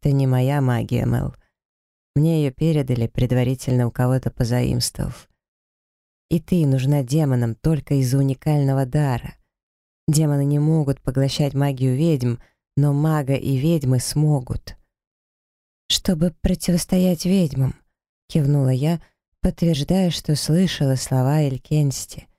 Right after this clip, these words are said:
Ведь именно они загнали их обратно в преисподнюю, а моё рождение было запланировано.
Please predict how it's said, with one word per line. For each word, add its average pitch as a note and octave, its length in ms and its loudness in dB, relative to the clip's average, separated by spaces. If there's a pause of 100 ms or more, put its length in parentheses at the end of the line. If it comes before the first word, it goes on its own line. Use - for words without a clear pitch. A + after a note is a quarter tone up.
(840)
Ведь F#3+ 200 -2
именно G#3 260 2
они G#3 200 2
загнали D#3 480 0
их D3 180 -4
обратно D#3 440 0
в - 100 -6
преисподнюю, D3+ 840 -2 (460)
а E3 80 2
моё F3+ 220 4
рождение E3+ 540 2
было E3 260 0
запланировано. D3+ 840 0